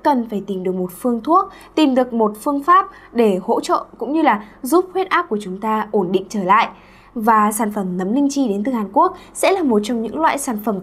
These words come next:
tuyệt vời giúp huyết áp của bạn được ổn định hơn. Trong dòng sản phẩm nấm linh chi thì đã được nghiên cứu cũng như là chứng minh rằng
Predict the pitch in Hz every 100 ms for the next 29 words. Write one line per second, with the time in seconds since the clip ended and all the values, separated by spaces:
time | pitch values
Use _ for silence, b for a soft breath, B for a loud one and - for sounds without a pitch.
0 | - 214 214 220 208 B B 226 330 359
1 | 381 - 349 - 196 190 - 185 175 185
2 | 165 196 208 190 - - _ _ _ _
3 | - 330 285 247 214 196 202 202 185 190
4 | 233 254 247 262 262 240 180 - 262 339
5 | 339 294 320 294 247 233 233 - 311 277
6 | - 202 226 254 240 233